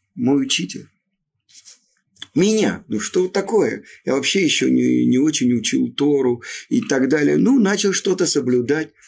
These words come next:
«Почему он так радуется? Что это такое?» И вот когда я учил по учению отцов, он радовался, потому что он видел во мне, может быть,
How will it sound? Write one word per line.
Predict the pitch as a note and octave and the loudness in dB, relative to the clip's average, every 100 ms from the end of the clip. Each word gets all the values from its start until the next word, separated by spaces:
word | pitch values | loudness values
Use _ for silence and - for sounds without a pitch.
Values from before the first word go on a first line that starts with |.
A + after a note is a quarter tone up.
| _ | _
«Почему | C#3+ F3+ G#3+ | -4 0 0
он | C4+ | 0
так | D4 D4 | -2 -2
радуется? | C#4+ C4+ D#3 A2 - - _ - - | 0 0 -2 -6 -8 -14 _ -20 -6
Что | - - C4 | -4 -2 -2
это | C4 | 0
такое?» | C4 C#4 C#4 C#4 F#3+ - _ _ _ _ _ _ _ _ _ _ _ - - D#3 - - - _ | -2 -2 -2 -2 -4 -8 _ _ _ _ _ _ _ _ _ _ _ -12 -6 -6 -8 -20 -20 _
И | - | -4
вот | G2 G2+ | -2 -2
когда | B2+ A2 - | -6 -4 -2
я | - | 0
учил | - - - - | 0 -2 -2 -2
по | - | -2
учению | - - - A#2 G#2+ | -2 -2 -2 -2 -4
отцов, | - - C3 A2+ _ _ _ _ _ _ _ _ _ - _ _ _ _ _ _ | -8 -6 -6 -6 _ _ _ _ _ _ _ _ _ -14 _ _ _ _ _ _
он | - A#2 | -4 -2
радовался, | D3 F3+ C3 A#2 - | -2 -2 -4 -6 -8
потому | - - - - | -12 -12 -10 -8
что | - C2 | -6 -4
он | C#2 B1 - _ _ _ _ _ _ _ _ _ _ _ _ _ - | -2 -4 -8 _ _ _ _ _ _ _ _ _ _ _ _ _ -10
видел | A2+ C3 D#3 C#3 A#2 G#2+ | -4 -2 0 0 0 0
во | A2 | -2
мне, | A2+ B2 D#3 C#3 B2 _ _ _ _ _ _ _ _ _ _ _ _ _ _ _ - | -2 -2 -2 -6 -10 _ _ _ _ _ _ _ _ _ _ _ _ _ _ _ -8
может | D3+ D#3 | -6 -4
быть, | E3 D3 - | -4 -6 -12